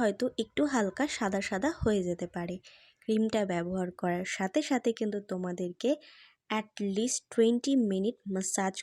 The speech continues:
করতে হবে। হ্যাঁ, হাত দিয়ে করতে হয়তো একটু প্রবলেম হতে পারে, তোমরা কারোর হেল্প নিতে পারো, যার সাহায্যে কিন্তু তাড়াতাড়ি ম্যাসাজটা কমপ্লিট হয়ে যাবে। আমি কিন্তু নিজে নিজেই টোয়েন্টি মিনিট করে ম্যাসাজ করি,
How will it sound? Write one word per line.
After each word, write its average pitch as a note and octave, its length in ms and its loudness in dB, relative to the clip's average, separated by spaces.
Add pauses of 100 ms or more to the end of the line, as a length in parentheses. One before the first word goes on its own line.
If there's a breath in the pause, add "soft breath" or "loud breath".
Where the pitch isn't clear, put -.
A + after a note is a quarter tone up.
করতে F3 340 -2
হবে। F3 300 -4
হ্যাঁ, G#3+ 240 -2
হাত F3+ 180 -2 (120)
দিয়ে A#3 220 2
করতে G#3 340 2
হয়তো A3+ 220 0 (160)
একটু G3+ 220 -4 (140)
প্রবলেম F#3 420 2 (140)
হতে A3 240 0 (120)
পারে, F#3 240 2 (760 loud breath)
তোমরা C4 220 6 (100)
কারোর B3 220 4 (120)
হেল্প B3 240 2 (100)
নিতে G3 260 -2
পারো, G3 240 2
যার A3+ 220 2
সাহায্যে A3 400 0
কিন্তু A#3 160 0 (100)
তাড়াতাড়ি G3 360 0 (100)
ম্যাসাজটা G3 440 0 (120)
কমপ্লিট F#3 440 0
হয়ে F3 200 0
যাবে। E3+ 220 -4 (560 loud breath)
আমি C4 220 4
কিন্তু C#4+ 180 4 (140)
নিজে G3+ 280 2
নিজেই G3+ 280 2
টোয়েন্টি G3+ 280 0 (100)
মিনিট F#3+ 260 -2 (120)
করে F#3+ 160 2 (100)
ম্যাসাজ F3+ 360 -4 (160)
করি, F#3 200 0